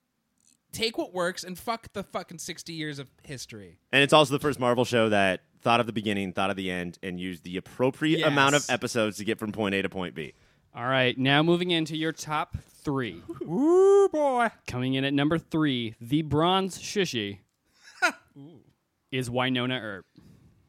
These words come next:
Speaker 2: So, Greg, you were a big part of this. We were all very nervous
Speaker 4: Uh-huh.
Speaker 1: Yeah.
Speaker 2: that you would
Speaker 3: Yes.
Speaker 2: hate it and then,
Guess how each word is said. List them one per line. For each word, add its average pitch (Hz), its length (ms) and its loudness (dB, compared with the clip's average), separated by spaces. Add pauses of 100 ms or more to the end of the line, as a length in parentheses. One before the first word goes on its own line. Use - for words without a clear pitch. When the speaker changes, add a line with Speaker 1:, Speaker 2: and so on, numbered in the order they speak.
(460)
Speaker 2:
So, 160 160 4
Greg, 156 300 4
you 143 120 -2
were 151 100 4
a 139 40 2
big 131 180 2
part 120 180 4
of 117 60 0
this. 123 260 0
We 123 80 2
were 120 120 4
all 120 120 6
very 107 260 4
nervous 110 420 0
Speaker 4:
Uh-huh. 156 400 -2
Speaker 1:
Yeah. 135 60 -8
Speaker 2:
that 104 300 2
you 113 120 -2
would 113 80 0
Speaker 3:
Yes. 127 100 -2
Speaker 2:
hate 113 120 2
it 110 240 2
and 104 180 -4
then, 95 500 0